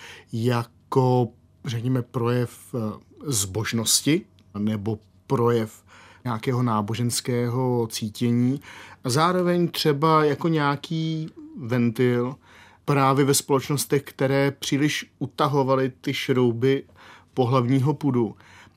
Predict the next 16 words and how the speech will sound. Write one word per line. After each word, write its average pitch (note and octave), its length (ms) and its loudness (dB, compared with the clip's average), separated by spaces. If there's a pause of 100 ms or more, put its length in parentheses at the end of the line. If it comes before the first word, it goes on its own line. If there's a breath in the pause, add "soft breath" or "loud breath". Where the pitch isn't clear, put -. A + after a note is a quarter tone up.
Rád D#3 280 2
v - 40 -14
této D3 220 0
souvislosti D3+ 880 0
vždycky B2 400 -6
vzpomenu C#3+ 600 0
na C#3+ 420 -2
výrok B2+ 480 -2
Artura C#3+ 400 -4
Schopenhauera, C3 840 -2 (100)
slavného A#2 540 -4
filozofa, A#2+ 760 -4 (440 loud breath)
který A#2 260 -2
měl B2+ 200 4
možnost B2 420 0
procestovat C3 760 -4